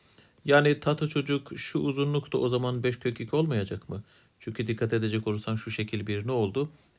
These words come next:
Dikdörtgen oldu. Nasıl anladın hoca? Şöyle anladım Tato Çocuk. Abi, burası doksan, burası doksan, şurası da doksan. O zaman bu da doksan. Okey.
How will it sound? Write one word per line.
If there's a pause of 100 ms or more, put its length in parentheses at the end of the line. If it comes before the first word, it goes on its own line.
(100)
Dikdörtgen
oldu. (120)
Nasıl
anladın
hoca? (360)
Şöyle
anladım
Tato
Çocuk. (580)
Abi,
burası
doksan,
burası
doksan, (340)
şurası
da
doksan.
O
zaman
bu
da
doksan. (580)
Okey.